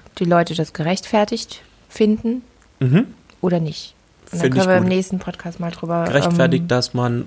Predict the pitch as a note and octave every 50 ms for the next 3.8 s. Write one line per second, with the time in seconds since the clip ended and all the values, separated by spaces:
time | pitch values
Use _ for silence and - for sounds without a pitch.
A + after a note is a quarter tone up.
0 | - - - A#2+ A#2+ A#2 - A#2+ A2 - - A#2 - - A#2+ - - A#2+ A#2+ A2+
1 | - C#3 C#3+ - - A#2 - - A#2+ - - A2 - - - A#2+ A2 A2 A2 A2+
2 | A2+ G#2 G#2+ A2 A2 A2 A2+ G#2+ - - - - - G#2+ G#2+ G#2+ - - - -
3 | F3+ E3 D3+ D3+ - G2+ G#2+ A2 - - A2 A2+ A2+ - A2 G#2